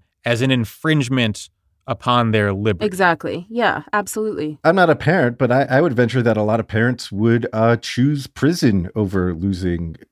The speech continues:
Speaker 3: custody of their child, at least
Speaker 2: Absolutely.
Speaker 3: for a certain
Speaker 1: Right.
Speaker 3: period of time.
Speaker 2: Yeah.
Speaker 3: Yeah.
Speaker 1: Yeah, I mean, that's, that's one of the interesting parts of this is that the Supreme Court has, at this point in time, when this case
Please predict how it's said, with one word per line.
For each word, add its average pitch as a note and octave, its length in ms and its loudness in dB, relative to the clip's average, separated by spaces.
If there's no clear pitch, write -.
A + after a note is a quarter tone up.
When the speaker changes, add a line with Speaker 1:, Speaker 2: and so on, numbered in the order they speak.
Speaker 3:
custody E2+ 600 -4
of F#2+ 140 -6
their F2 100 -8
child, E2+ 460 -8
at A2 140 -6
least C#3+ 180 2
Speaker 2:
Absolutely. F3+ 340 -2
Speaker 3:
for G2+ 320 2
a G2+ 60 -2
certain - 420 -2
Speaker 1:
Right. F3 140 2
Speaker 3:
period F2 320 -4
of E2 100 -12
time. E2+ 340 -8
Speaker 2:
Yeah. E3+ 180 -2
Speaker 3:
Yeah. F#2+ 100 -10
Speaker 1:
Yeah, G#3+ 140 2
I F3+ 60 2
mean, E3 160 2
that's, - 340 -2
that's D#3 240 -2
one G3 160 2
of D3 80 2
the B2 300 2
interesting B2+ 400 -4
parts C#3+ 260 -2
of A#2 60 -4
this G#2+ 260 -2
is G#2+ 180 -6
that A2 300 0
the G#2+ 280 -4
Supreme E3 360 -4
Court - 360 -2
has, C#3 380 0
at - 240 -10
this A3 180 2
point E3+ 320 -2
in B2 80 -2
time, - 460 0
when A2 160 -2
this B2 180 -4
case - 440 -4